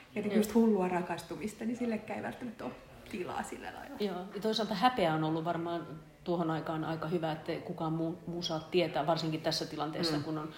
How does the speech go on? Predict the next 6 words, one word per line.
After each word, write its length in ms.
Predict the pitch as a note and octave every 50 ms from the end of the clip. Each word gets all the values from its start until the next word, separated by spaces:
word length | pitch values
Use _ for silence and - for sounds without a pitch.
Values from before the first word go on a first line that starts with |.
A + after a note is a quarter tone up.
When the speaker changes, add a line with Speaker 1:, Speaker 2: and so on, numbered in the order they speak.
| - - - - - -
Speaker 2:
rakastunut 520 | D3+ D3 D#3+ D#3+ - - E3 D3+ D3 -
naiseen, 420 | E3+ E3 D#3+ D#3 D#3+ D#3+ D#3 D3
joka 200 | D#3+ D#3+ D#3 D#3
on 120 | D3 D#3 D3
ollut 220 | D3+ D#3 D#3+ - - - - - - - - - - - - - - - - - - - - - - - - - - - - - - - - - C#3+ - - -
tietenkin 560 | F3 E3 D#3+ D#3+ D#3 D3 D#3 D3+ D3+ - -